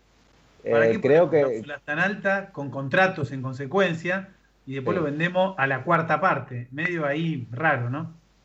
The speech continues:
Speaker 2: Claro, claro, sí. A ver, eh, eh, siempre San Lorenzo no cierra, ¿sí?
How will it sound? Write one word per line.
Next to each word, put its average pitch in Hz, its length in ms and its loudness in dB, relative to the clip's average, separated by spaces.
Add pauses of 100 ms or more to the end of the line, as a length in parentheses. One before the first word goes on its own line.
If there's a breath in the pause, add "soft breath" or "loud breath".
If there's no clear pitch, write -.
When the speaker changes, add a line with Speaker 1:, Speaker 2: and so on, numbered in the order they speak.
(140)
Speaker 2:
Claro, 104 420 0
claro, 107 240 2
sí. 127 320 2 (160)
A 120 80 2
ver, 127 160 8
eh, 107 300 4
eh, 101 680 0
siempre 120 440 4
San 107 120 0
Lorenzo 117 260 2
no 113 140 0
cierra, 98 640 2
¿sí? 110 240 -4